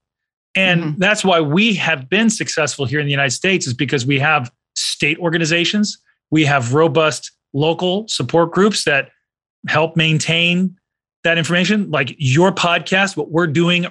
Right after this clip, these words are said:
Speaker 1: right now is encouraging, equipping, getting the word out so people know, "Hey, oh, I can learn more at H S L D A," or I, "Oh, wow, I had no idea that this was going on in England," or that homeschooling
Speaker 2: Right.
Speaker 1: was illegal in some states in the United States. Wow. I,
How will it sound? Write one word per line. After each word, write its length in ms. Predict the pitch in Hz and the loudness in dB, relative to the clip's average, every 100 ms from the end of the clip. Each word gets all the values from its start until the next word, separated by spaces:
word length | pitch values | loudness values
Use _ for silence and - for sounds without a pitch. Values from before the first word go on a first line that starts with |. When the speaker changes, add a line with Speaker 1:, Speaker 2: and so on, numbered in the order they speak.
| - | -10
Speaker 1:
right 380 | 110 135 160 170 | -4 0 0 0
now 480 | 156 156 202 220 _ _ _ _ | 0 2 0 -2 _ _ _ _
is 260 | 151 123 - | -2 -2 -4
encouraging, 640 | 147 131 160 165 160 175 | -4 -2 2 2 2 2
equipping, 580 | 151 - 156 185 180 165 | 0 0 0 2 2 2
getting 200 | 151 165 | 2 2
the 80 | 156 | 2
word 280 | 151 170 | 2 2
out 180 | 175 190 | 0 0
so 100 | - | -4
people 300 | 123 156 156 | -4 -2 -2
know, 240 | 147 156 151 | 0 0 2
"Hey, 280 | 240 139 _ _ _ - | 0 -2 _ _ _ -2
oh, 120 | 208 | 0
I 100 | 170 | 0
can 160 | 180 160 | -2 -2
learn 160 | 165 | -2
more 160 | 156 160 | 0 0
at 80 | 160 | -2
H 160 | 156 | -4
S 120 | 143 | -4
L 100 | 165 | -2
D 200 | 160 190 | 0 2
A," 220 | 240 180 139 | 2 2 0
or 280 | 139 139 | -2 -2
I, 180 | 156 165 | 0 0
"Oh, 200 | 175 254 | 2 2
wow, 160 | 151 175 | 2 2
I 100 | 139 | 2
had 140 | - | -2
no 100 | 147 | -2
idea 300 | 151 160 240 | -2 0 -2
that 100 | 190 | -2
this 160 | 131 - | -4 -6
was 120 | 120 | -4
going 220 | 127 127 | 0 2
on 220 | 123 123 123 | 2 2 2
in 80 | |
England," 340 | 131 127 120 117 | 0 0 -2 -2
or 440 | 131 120 123 120 _ | 0 0 -2 -6 _
that 360 | 135 156 151 - - - | 0 2 0 -4 -10 0
homeschooling 400 | 165 - 196 185 | 2 4 4 6
Speaker 2:
Right. 80 | 226 | 6
Speaker 1:
was 260 | 277 151 | 4 2
illegal 460 | 151 143 139 131 123 | 0 2 0 0 0
in 80 | 127 | 0
some 220 | 151 135 | 0 -2
states 340 | - 131 123 | -2 -4 -2
in 80 | 139 | -2
the 60 | 131 | 0
United 260 | 123 117 | 0 -2
States. 320 | 110 135 117 | -4 -2 0
Wow. 320 | 120 196 226 120 | 2 2 4 2
I, 260 | 131 127 | 0 -2